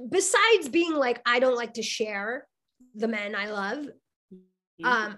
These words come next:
Speaker 1: I don't know, because I feel that way. Again, it's the whole writing to market. Like, that's a
Speaker 2: Yeah.
Speaker 1: huge market.
Speaker 2: Yep.
Speaker 1: I know I wouldn't do it justice.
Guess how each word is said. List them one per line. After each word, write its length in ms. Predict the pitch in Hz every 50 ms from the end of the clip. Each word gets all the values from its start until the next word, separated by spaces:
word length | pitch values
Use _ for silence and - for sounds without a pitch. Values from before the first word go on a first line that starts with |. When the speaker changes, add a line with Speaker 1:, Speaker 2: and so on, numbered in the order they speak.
| - -
Speaker 1:
I 80 | 269
don't 140 | 339 427 403
know, 200 | 370 302 285 269
because 540 | 233 233 294 285 - 370 330 359 - - - - -
I 80 | 233
feel 220 | 233 233 - 311 415
that 240 | 415 254 208 202 220
way. 340 | 220 214 202 208 220 - -
Again, 320 | 254 247 240 285 285 285 269
it's 160 | 247 254 -
the 100 | - 240
whole 400 | 226 277 247 240 233 220 196 196 196
writing 300 | 220 220 226 226 226 226
to 40 | 226
market. 440 | 208 208 208 220 220 339 370 - -
Like, 160 | 277 247 247
that's 180 | 254 240 247 -
a 60 | 196 196 -
Speaker 2:
Yeah. 100 | - 302
Speaker 1:
huge 360 | - 427 226 330 - - 202 196
market. 360 | 202 233 349 359 - - - - _ - - - - - _ _ _ _
Speaker 2:
Yep. 140 | - 165 - _ - _ _ _
Speaker 1:
I 240 | 247 285 320 359 381
know 160 | 339 370 381
I 100 | 381 359
wouldn't 300 | 359 302 370 349 359 349 349
do 80 | 359 359
it 100 | 339 254
justice. 720 | - 339 - - - - - - - - - - - - -